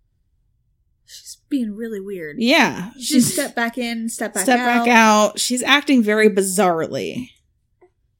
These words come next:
Speaker 2: She's all the way out of the elevator. We can't see her. She's very, a little
Speaker 1: Yeah.
Speaker 2: bit. Her arm. It's kinda hanging out there.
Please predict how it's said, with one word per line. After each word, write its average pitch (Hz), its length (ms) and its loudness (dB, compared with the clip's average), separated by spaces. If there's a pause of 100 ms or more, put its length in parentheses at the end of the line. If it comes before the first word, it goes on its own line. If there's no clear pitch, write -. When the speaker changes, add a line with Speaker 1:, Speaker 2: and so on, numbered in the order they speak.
(100)
Speaker 2:
She's 226 320 0
all 262 240 8
the 302 60 4
way 285 120 6
out 254 200 4
of 220 80 -2
the 220 80 4
elevator. 190 380 4
We 185 100 -2
can't 226 240 -2
see 202 280 0
her. 180 380 -4 (360)
She's 208 180 -10
very, 190 320 2
a 160 40 -4
little 180 420 -4
Speaker 1:
Yeah. 226 120 2
Speaker 2:
bit. - 400 -4 (160)
Her - 180 -6
arm. 185 520 0 (1800)
It's - 140 -6
kinda 202 280 0
hanging 185 300 0
out 185 180 -2
there. 196 400 4